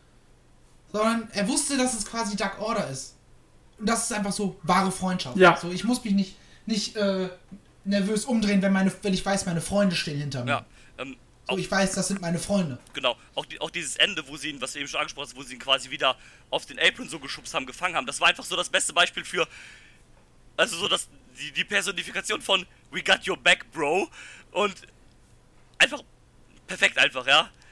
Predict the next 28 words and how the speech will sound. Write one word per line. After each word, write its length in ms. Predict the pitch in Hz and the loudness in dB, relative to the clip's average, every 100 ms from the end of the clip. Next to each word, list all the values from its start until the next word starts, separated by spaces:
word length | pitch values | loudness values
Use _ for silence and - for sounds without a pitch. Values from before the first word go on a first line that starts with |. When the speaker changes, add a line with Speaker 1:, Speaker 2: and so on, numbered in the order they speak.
| - - - - | -20 -20 -18 -4
Speaker 2:
Na, 300 | 196 196 - - - - - - - | 0 0 0 -12 -20 -20 -20 -8 2
äh, 200 | 202 180 - - - - | 4 4 -2 -20 -20 -4
sind 680 | 254 196 175 233 370 - - | 0 4 8 8 8 4 6
euch 420 | 196 208 277 - | 8 8 4 -2
während 400 | 180 233 240 254 | 2 4 4 0
des 220 | 196 - | 0 2
Matches, 960 | 180 175 226 - - 269 330 - - - - - - | 4 6 4 0 0 4 4 4 -6 -14 -20 -10 2
bevor 640 | 190 185 - 208 277 320 | 4 4 2 4 8 6
die 380 | 233 240 277 277 - | 6 4 2 -2 0
Private 460 | 233 254 262 262 | 6 6 6 2
Party 440 | - 247 262 269 - | 4 6 6 4 2
eingegriffen 880 | 214 208 180 165 175 175 175 180 170 | 4 4 2 0 2 2 2 2 2
hat, 340 | 160 156 - - - - - - - - - | 2 0 -10 -18 -20 -20 -20 -20 -20 -14 0
sind 480 | 156 202 294 - | 6 8 6 0
euch 340 | - 233 233 - | 2 4 4 0
in 200 | 226 202 | 0 2
einer 380 | 214 254 254 226 | 4 6 6 6
Einstellung, 640 | 240 254 254 208 185 175 | 4 4 4 4 6 4
ich 100 | 202 | 2
hab 100 | 196 | 2
das 240 | 196 - | 0 -2
gesehen, 320 | 202 185 226 | -4 0 2
ich 100 | 180 | 4
hatte 200 | 196 196 | 2 6
mir 100 | 208 190 | 6 6
das, 160 | 180 | 2
ähm, 300 | - - 185 | -2 0 0
aufgeschrieben, 760 | - 226 - 208 - 175 170 | 0 -2 -2 -6 -4 2 2